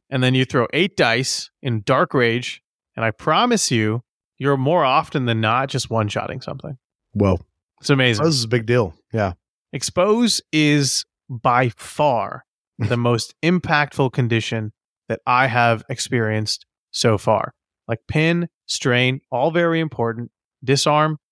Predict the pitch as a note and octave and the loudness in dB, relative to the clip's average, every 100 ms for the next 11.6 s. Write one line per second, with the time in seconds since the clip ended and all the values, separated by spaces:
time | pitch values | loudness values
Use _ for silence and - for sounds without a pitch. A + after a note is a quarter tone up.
0 | _ - C3+ C#3 C#3+ B2+ - A#2 G#2+ A2+ | _ -2 0 2 2 2 0 -4 -4 -8
1 | _ _ _ A#2 - B2 - - C#3+ D3+ | _ _ _ -6 -4 -2 -2 0 2 4
2 | F3 F#3 - - _ _ _ B2 B2+ A2+ | 4 2 -2 -8 _ _ _ -4 0 0
3 | - A2 G#2 A2 B2+ B2+ - - - C#3+ | 0 0 2 2 0 -2 -6 -6 -2 0
4 | C3+ D3 - C3+ - D3 F3+ C3 A#2 A#2+ | 2 0 0 -2 0 0 2 0 -2 -6
5 | - A2+ G#2+ A2+ A#2 - G2+ F#2 - _ | -2 -2 -2 0 0 2 0 0 -4 _
6 | - C#3 C3+ C#3+ C3+ C3 A#2+ B2+ A#2+ - | -8 -2 2 2 2 0 0 0 -2 -2
7 | - - B2+ C3+ B2+ B2+ F3 - D#3 D3+ | -2 2 2 2 2 2 -2 -6 -4 0
8 | D3+ D3+ - F3 F#3 F3 E3+ D#3 D3 D#3+ | 0 0 -2 0 2 2 0 -4 -4 -6
9 | - D#3+ D#3+ D#3 D3 F#3 F3 D#3+ D3 C#3+ | -4 -2 0 0 0 0 -2 -2 -4 -4
10 | C#3+ D3+ D3+ - D#3+ D#3 D3 - F3 - | -2 0 0 0 0 0 0 -2 -4 0
11 | D3+ C3+ - D#3 G3 A3+ | 0 0 0 0 -2 -8